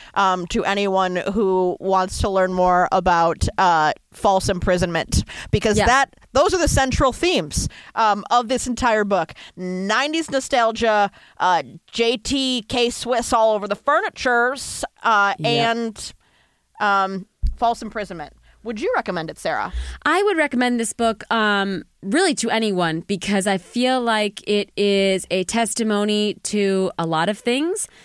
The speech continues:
Speaker 2: Um, I feel like it is a testimony to what it's like to be a child star and to put those pressures
Speaker 1: Mm.
Speaker 2: on kids. And then also, like, what pressures we're putting on our girls, um, and, like, our children in general, but, like,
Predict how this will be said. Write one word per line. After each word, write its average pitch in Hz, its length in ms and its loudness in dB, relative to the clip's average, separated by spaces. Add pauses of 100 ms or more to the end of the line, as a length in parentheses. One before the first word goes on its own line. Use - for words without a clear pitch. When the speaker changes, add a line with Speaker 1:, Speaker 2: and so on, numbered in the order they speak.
(380)
Speaker 2:
Um, 185 280 2
I 190 160 0
feel 226 260 0
like 226 220 0
it 220 80 -2
is 208 100 -2
a 214 60 -2
testimony 202 680 0
to 190 640 -2
what 196 200 0
it's 202 100 -4
like 196 100 -2
to 185 80 -8
be 180 100 -2
a 185 40 -2
child 180 360 -2
star 254 380 0 (420)
and 214 140 -2
to 190 80 -4
put 202 200 -4
those 196 220 0
pressures 185 460 -2
Speaker 1:
Mm. - 60 -6
Speaker 2:
on 175 180 -2
kids. 208 540 -4 (440)
And 190 220 2
then 190 140 0
also, 196 340 0
like, 180 160 0
what 165 240 0
pressures 190 460 -2
we're 190 100 -2
putting 180 320 -2
on 175 160 0
our 170 140 0
girls, 180 640 0
um, 165 360 0
and, 196 240 0
like, 196 200 -2
our 190 160 2
children 185 380 0
in 175 120 -2
general, 180 380 0
but, 185 200 -2
like, 165 300 -2